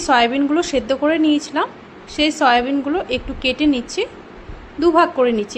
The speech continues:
এখানে বড় সয়াবিন ব্যবহার করেছি তাই আমি একটু কেটে নিচ্ছি। যদি আপনারা ছোট সয়াবিন ব্যবহার করেন সেক্ষেত্রে কাটার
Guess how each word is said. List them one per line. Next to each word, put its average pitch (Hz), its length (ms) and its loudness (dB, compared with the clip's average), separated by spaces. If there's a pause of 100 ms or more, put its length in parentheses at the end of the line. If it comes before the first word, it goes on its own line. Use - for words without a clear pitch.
এখানে 330 200 0 (140)
বড় 240 140 4 (160)
সয়াবিন 311 460 2
ব্যবহার 294 320 2
করেছি 311 300 -4
তাই 330 180 2
আমি 277 200 -2
একটু 269 240 -10
কেটে 262 260 -4
নিচ্ছি। 233 240 -6 (240)
যদি 262 140 -2 (100)
আপনারা 262 220 -4 (100)
ছোট 254 120 -10 (160)
সয়াবিন 254 320 0 (520)
ব্যবহার 262 340 4
করেন 392 160 0 (240)
সেক্ষেত্রে 311 400 -4 (540)
কাটার 277 260 0